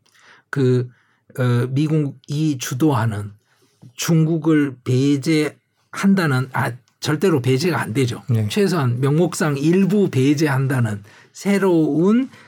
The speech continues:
Speaker 1: 그, 그 글로벌 밸류체인 안에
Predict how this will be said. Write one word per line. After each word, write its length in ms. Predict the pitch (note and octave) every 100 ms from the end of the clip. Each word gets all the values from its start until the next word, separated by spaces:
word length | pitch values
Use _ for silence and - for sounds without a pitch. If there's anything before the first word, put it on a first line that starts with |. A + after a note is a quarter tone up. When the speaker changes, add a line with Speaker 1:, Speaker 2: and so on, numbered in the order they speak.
| _
Speaker 1:
그, 420 | - C3 B2 B2 B2
그 380 | C3+ A#2+ A#2+ A#2+ - _ _
글로벌 560 | C#3 C#3 C3+ C3+ B2+ - C3+ C3
밸류체인 600 | B2+ C3+ B2+ C3+ B2 A#2+
안에 400 | A#2 C3+ F#3